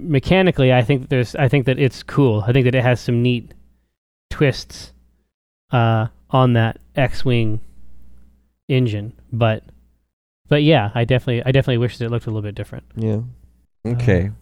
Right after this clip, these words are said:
Speaker 1: yeah. So, um, you said that Orange is the New Black is a good show?
Speaker 2: Well, I think, I think it's a good show, and I think there's a funny strip.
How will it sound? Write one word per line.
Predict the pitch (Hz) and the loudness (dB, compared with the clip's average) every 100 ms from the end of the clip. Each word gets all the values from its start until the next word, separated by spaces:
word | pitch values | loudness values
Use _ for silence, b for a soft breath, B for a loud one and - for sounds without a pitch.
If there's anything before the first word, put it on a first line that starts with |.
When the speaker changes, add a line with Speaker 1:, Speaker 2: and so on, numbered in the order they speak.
| - - | -16 -2
Speaker 1:
yeah. | 139 104 _ b b | 0 -2 _ b b
So, | - 165 - _ _ _ - | 0 0 0 _ _ _ -8
um, | 131 120 117 117 | -4 -2 -2 -4
you | 131 | -4
said | - 156 | 0 0
that | |
Orange | 151 156 143 | 2 2 2
is | 139 | 2
the | 127 | 2
New | 131 131 | 2 4
Black | 139 143 | 4 4
is | 139 120 | 2 0
a | |
good | 117 120 139 | -2 -2 -2
show? | - 170 196 220 _ - - | 2 2 2 -2 _ -20 -4
Speaker 2:
Well, | 143 165 | 2 2
I | |
think, | 160 196 - | 4 0 2
I | 175 | 0
think | - 202 | 0 0
it's | 214 - | -2 -2
a | |
good | 170 160 | -2 -2
show, | 147 165 | 0 2
and | 147 | 4
I | 135 | 2
think | 160 156 | 0 2
there's | 156 135 | 2 2
a | 127 | 0
funny | - 139 131 | 0 0 0
strip. | - 139 131 127 | 0 2 2 2